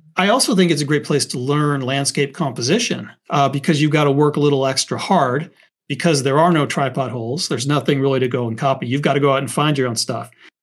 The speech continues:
And so the techniques that I use there are the same techniques I use anywhere. And so it, there's a lot of compositional techniques. I could talk about composition for hours, days, you know, weeks, months, years. I've talked about it a lot. I've got a, uh, a video course and ebook on it.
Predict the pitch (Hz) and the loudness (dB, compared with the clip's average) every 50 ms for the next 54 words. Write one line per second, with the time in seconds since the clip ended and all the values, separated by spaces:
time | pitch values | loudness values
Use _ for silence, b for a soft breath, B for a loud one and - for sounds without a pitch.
0 | _ - 185 180 180 - 190 175 185 185 - 254 247 262 262 233 233 - - 190 | _ 0 2 4 4 4 4 4 2 2 2 0 2 2 2 2 2 4 4 4
1 | 175 170 156 156 165 156 139 123 123 160 185 196 175 160 147 139 131 135 - - | 4 4 2 2 2 0 0 2 2 2 4 4 4 4 2 2 0 0 0 0
2 | 156 156 147 - 156 143 - 143 143 131 - - 135 135 127 123 123 120 117 120 | 0 0 -2 -2 -4 -2 -2 -2 -4 -2 -2 -4 -6 -4 -6 -4 -4 -4 -4 -6
3 | - 123 131 151 160 135 120 117 107 - - - - _ _ _ _ _ - - | -6 -4 -2 0 0 0 -2 -2 -4 -6 -8 -12 -16 _ _ _ _ _ -4 -2
4 | 160 156 147 - - 180 175 165 165 160 151 151 190 - - 175 214 220 190 170 | 0 2 2 4 4 4 6 6 4 4 2 0 -4 -8 -8 -6 -2 0 0 2
5 | 139 151 147 165 180 180 156 127 - - 160 - - 131 123 120 - - 113 - | 2 2 2 4 4 2 0 -2 -4 -4 -4 -4 -4 -4 -6 -6 -6 -8 -8 -8
6 | - 131 120 - 127 113 107 - 190 - - - 190 190 190 156 - 165 156 - | -8 -8 -8 -8 -8 -8 -8 -8 -10 -10 -8 -4 -4 -2 0 0 0 0 0 0
7 | 143 135 143 131 127 - 165 151 120 143 120 127 135 127 - - 151 135 123 117 | 0 0 -2 -2 -2 -4 -6 -4 -4 -4 -4 -2 -2 -2 -2 -4 -4 -6 -6 -8
8 | - - - 147 135 135 135 135 131 127 123 123 120 b b b b b _ - | -8 -6 -4 -2 0 0 0 0 0 -2 -4 -6 -8 b b b b b _ -4
9 | - 170 160 170 175 170 165 160 151 147 135 120 123 123 117 147 143 143 147 147 | 0 2 4 4 6 6 4 4 4 4 2 2 0 0 0 2 2 4 4 2
10 | 139 143 143 139 123 - 147 120 _ _ _ _ _ 254 175 139 135 135 139 135 | 2 0 0 -2 -4 -6 -8 -10 _ _ _ _ _ -10 -8 -8 -8 -8 -8 -6
11 | 127 - 110 117 127 170 185 185 175 - - 151 156 160 165 147 - - 151 135 | -6 -6 -4 0 4 4 6 4 4 2 0 0 0 0 0 0 -2 -4 -4 -2
12 | 131 156 175 170 143 127 113 110 110 - - 139 135 - - - - 156 147 - | 0 2 4 4 4 2 0 -2 -4 -4 -4 -4 -6 -6 -6 -4 -4 -2 -2 -2
13 | - 131 143 135 127 113 110 107 127 151 160 160 165 147 139 127 123 - 139 131 | 0 0 0 0 0 -4 -6 -2 0 2 2 4 4 2 2 0 0 -2 0 0
14 | 131 131 127 131 135 131 127 131 127 123 131 147 - 117 143 147 151 147 147 151 | 2 0 0 2 0 0 0 0 0 -2 -2 -4 -4 -2 0 2 2 2 2 0
15 | - 147 135 - - 127 147 170 156 202 190 185 185 175 175 175 175 175 180 - | 0 0 0 0 -2 0 0 2 4 4 2 4 4 4 4 4 4 2 2 -2